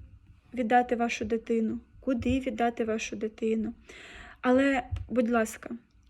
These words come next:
е, в першу чергу звертайте увагу на всі три типи розвитку дитини, про які ми говорили. Вони є дуже важливими.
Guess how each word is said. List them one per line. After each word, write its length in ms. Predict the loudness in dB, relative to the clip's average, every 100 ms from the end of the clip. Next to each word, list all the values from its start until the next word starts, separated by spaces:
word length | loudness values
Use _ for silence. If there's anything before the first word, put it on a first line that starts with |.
| _ -8
е, 320 | -4 -4 -6 -12 -20 -12
в 100 | 2
першу 340 | 2 2 -2
чергу 460 | 2 2 2 -4 -12 -16 _ -16 -4
звертайте 580 | -2 4 6 6 6
увагу 600 | 2 2 2 0 -2 -4 -8 -20 -20 0
на 480 | 4 6 6 2 -2 -10 -10
всі 300 | -2 2 2
три 460 | 4 6 6 4 -2 -18 -20 _
типи 380 | 0 0 0 -6 -8 -2
розвитку 540 | 0 2 -2 -6 -2
дитини, 500 | 0 0 0 0 -2 -8
про 160 | -4 -2
які 400 | -2 -4 -6 -6 -6
ми 220 | -4 -4 -4
говорили. 580 | -4 0 2 2 2 -4 _ -20 _ 4
Вони 240 | 6 6
є 300 | 4 2 -2 -4 -10
дуже 460 | -2 0 0 0 -4 -6
важливими. 640 | -4 -2 2 2 2 -2